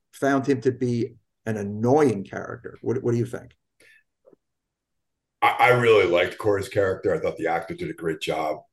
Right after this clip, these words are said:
Speaker 2: I thought that, uh, yeah, he's definitely a trope, you know, like, in a lot of horror
Speaker 1: Mm-hmm.
Speaker 2: films, like the outsider, you know, he wants, he's angry at the world, he's damaged,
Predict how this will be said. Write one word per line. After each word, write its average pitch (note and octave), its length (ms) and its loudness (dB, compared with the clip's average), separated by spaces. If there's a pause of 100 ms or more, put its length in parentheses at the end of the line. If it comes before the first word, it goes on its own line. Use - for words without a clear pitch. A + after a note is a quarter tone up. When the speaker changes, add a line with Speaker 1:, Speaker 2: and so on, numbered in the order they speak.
(220)
Speaker 2:
I D#2+ 160 -2
thought F2 500 -2
that, D#2 280 -2 (180)
uh, D#2+ 340 0
yeah, F2+ 140 2
he's F2 240 -4
definitely A2 440 0
a D#2+ 60 0
trope, - 480 -2 (520)
you A2+ 80 -6
know, B2 200 2
like, E2+ 160 0
in E2 60 -6
a - 20 -4
lot E2+ 160 0
of E2 60 -8
horror F#2+ 220 0
Speaker 1:
Mm-hmm. - 60 -14
Speaker 2:
films, A#2 320 0
like E2 200 -6
the D#2+ 240 -6
outsider, G2 920 2 (540)
you G2 80 -6
know, F#2+ 260 2
he G2 80 -4
wants, F#2 300 -2
he's F2+ 280 -10
angry G2+ 320 0
at F#2 80 -2
the F2 60 -4
world, F#2 680 4 (120)
he's E2 420 -10
damaged, F2+ 840 -2